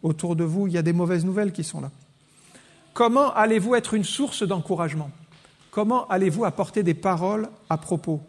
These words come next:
Si vous n'avez pas cette langue de disciple, cette langue exercée, c'est pas possible. Et regardez, c'est lié au temps spirituel que vous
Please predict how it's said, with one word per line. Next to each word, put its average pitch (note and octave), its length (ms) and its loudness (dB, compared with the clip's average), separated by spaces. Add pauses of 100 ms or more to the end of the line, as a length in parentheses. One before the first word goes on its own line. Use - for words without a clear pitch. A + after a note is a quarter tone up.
(380)
Si - 380 4
vous C4 140 -2
n'avez G3+ 260 4
pas C4+ 340 0 (720)
cette - 320 -2
langue G3 320 4
de E3+ 100 4
disciple, D#3 520 -4 (420)
cette E3+ 280 -8
langue E3 260 -2
exercée, C3 560 -8 (260)
c'est - 160 -18
pas C3+ 80 -6
possible. G3 440 -6 (840)
Et F#3 220 8
regardez, G3 640 0
c'est G3 200 0
lié F3+ 560 2 (720)
au E3 120 2
temps B3 240 0
spirituel G3+ 640 2
que G3 100 0
vous E3 320 0